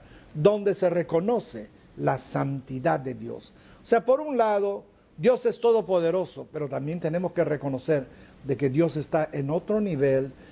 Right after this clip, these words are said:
un nivel muy diferente al nuestro, al cual tenemos que aspirar, pero llegar ahí exactamente, desde luego, no se puede. La última parte del rezo consiste de tres brajot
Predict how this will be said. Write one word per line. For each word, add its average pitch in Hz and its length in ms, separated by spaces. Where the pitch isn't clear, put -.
un 165 180
nivel 151 520
muy 220 380
diferente 180 720
al 170 120
nuestro, 147 400
al 170 160
cual 233 220
tenemos 226 360
que 208 100
aspirar, 202 560
pero 143 320
llegar 143 500
ahí 156 220
exactamente, 135 800
desde 127 180
luego, 123 300
no 113 100
se - 140
puede. - 260
La 226 180
última 233 500
parte 190 300
del 160 160
rezo 190 340
consiste 165 800
de 135 160
tres 165 420
brajot 180 500